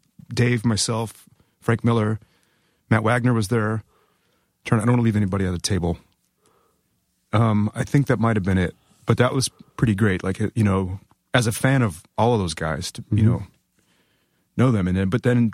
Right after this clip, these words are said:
Speaker 1: they're all just in-, interesting, you know, people. So, like, even outside of comics, like, you don't really talk shop too much. It's more like
Speaker 2: That's, I can imagine.
Speaker 1: So
Speaker 2: Wagner's one of those dudes that he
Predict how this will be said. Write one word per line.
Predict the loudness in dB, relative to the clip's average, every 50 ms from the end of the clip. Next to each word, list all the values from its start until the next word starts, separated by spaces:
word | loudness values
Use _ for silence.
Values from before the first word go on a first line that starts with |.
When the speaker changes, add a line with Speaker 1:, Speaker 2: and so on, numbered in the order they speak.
| -6 -12 _
Speaker 1:
they're | 0 2 2
all | 2 0 -2
just | -4 -2 -2 -2 -2 -2 -6 _ _ _ _ _ _
in-, | 0 2 2 2 2 0
interesting, | 0 0 0 -2 0 0 0 2 2 0 0 -2 -6 _ _ _ _ _ _ _ _ _ _ _ _ _ _
you | 0 2
know, | 2 0
people. | 0 -2 -2 -2 0 -2 -4 -4
So, | -8 -10 -8 -6 -6 -6 -6 -8 -8
like, | -6 0 2
even | 4 4 4
outside | 2 0 0 -2 -2 -2
of | -2
comics, | -4 -4 -2 -2 -2 -4 -6
like, | -6 -2
you | 0
don't | 0 0 -2 -4 _ -2
really | -2 -2 0
talk | 0 -2 -2 0
shop | -2 -2 0 -2 -2 -4 -6
too | -6 -4
much. | -4 -4 -4 -6 -8 -12
It's | -14 -6 -2
more | -2 0 0 0
like | -2 -2 -2
Speaker 2:
That's, | -2 -2 -2 -2 -8 -12 -8
I | -6 -6 -6 -6
can | -4 -2 0
imagine. | 0 2 2 0 0 0 -2 -4 -4 -6 -6
Speaker 1:
So | -6 -4 -2 0 0 -2 -2 -4 -8 -18 _ _
Speaker 2:
Wagner's | 0 0 0 2 0 0 0
one | 0 0
of | 0
those | 0 -2 -4
dudes | -2 0 0 0 -2 -4 -4
that | -4 -2 -2 -2 -6 -10 _ _ _ _ _ _
he | _ -6 -2 0 2 2 2 2 0 -2 -4